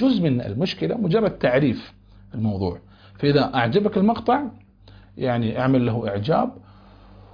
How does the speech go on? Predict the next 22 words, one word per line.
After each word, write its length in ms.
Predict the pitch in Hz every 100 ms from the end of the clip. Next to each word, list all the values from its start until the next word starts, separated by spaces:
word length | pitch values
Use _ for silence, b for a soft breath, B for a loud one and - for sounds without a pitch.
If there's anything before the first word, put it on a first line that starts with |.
| b -
وإذا 760 | 160 175 208 214 214 226 247
تبغي 500 | - 226 202 165 95 - -
نواصل 560 | 143 160 294 277 220
في 60 | 160
الحديث 420 | - 135 147 -
عن 160 | 107 104
نتفليكس 520 | 160 - 127 135 -
وعلى 220 | 95 98
مثل 220 | 113 117
هذه 80 | 110
المنصات، 680 | 101 92 - - 131 226 -
اكتب 300 | - 143 123
لي 100 | 110
في 280 | 113 107 -
التعليقات. 680 | - - 98 - 107 - - - - - B B B B B
والله 400 | - 156 262 262
يعين 220 | 220 254 226
أن 160 | 185
هذا 480 | 175 180 170 160 113 - -
<laughs> 360 | - - -
المقطع 600 | 156 156 196 190 170 156
لا 380 | 135 156 165 -